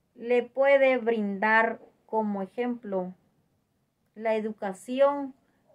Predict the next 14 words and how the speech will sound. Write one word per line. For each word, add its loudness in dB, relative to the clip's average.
que -6
le 0
brindó -2
su -12
padre -4
a 0
ella -8
y -14
sobre -6
todo 0
decirle -2
a 0
sus -12
hijos -6